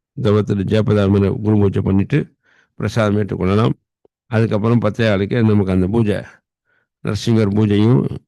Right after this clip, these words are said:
நரசிம்மர் ஹோமமும் இது வச்சிருக்கோம். அன்னைக்கு தான் சுவாதி நட்சத்திரம். So, நம்மகிட்ட உள்ள தடங்கல்கள் பௌதியத்திலையும் சரி, ஆன்மீகத்திலையும் சரி, ஏன்னா பக்திக்கு வரும்போது சில தடங்கள் ஏற்படலாம். அதுக்கு உடனடி நிவாரணம் எனக்கு தான் நரசிம்மர்கிட்ட போறோம்.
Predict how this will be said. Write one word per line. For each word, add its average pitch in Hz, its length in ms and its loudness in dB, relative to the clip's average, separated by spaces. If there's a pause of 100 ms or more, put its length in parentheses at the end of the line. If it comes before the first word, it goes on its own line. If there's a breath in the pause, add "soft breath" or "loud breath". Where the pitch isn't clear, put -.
(560)
நரசிம்மர் 107 400 2
ஹோமமும் 107 880 0
இது 107 180 0 (560)
வச்சிருக்கோம். 107 420 -2
அன்னைக்கு 104 220 2
தான் 107 120 -2
சுவாதி 110 240 0
நட்சத்திரம். 107 520 -4 (1000)
So, 143 140 -4
நம்மகிட்ட 127 360 2
உள்ள 131 180 0
தடங்கல்கள் 117 640 0 (200)
பௌதியத்திலையும் 110 720 0
சரி, 110 200 0 (120)
ஆன்மீகத்திலையும் 120 640 0
சரி, 107 200 -2 (1000)
ஏன்னா 123 180 2
பக்திக்கு 120 400 0
வரும்போது 135 380 2
சில 139 160 2
தடங்கள் 131 460 2
ஏற்படலாம். 113 460 -2 (1000)
அதுக்கு 120 280 2
உடனடி 151 460 4
நிவாரணம் 131 440 2
எனக்கு 104 260 0
தான் 131 200 0
நரசிம்மர்கிட்ட 110 460 -2
போறோம். 92 260 -8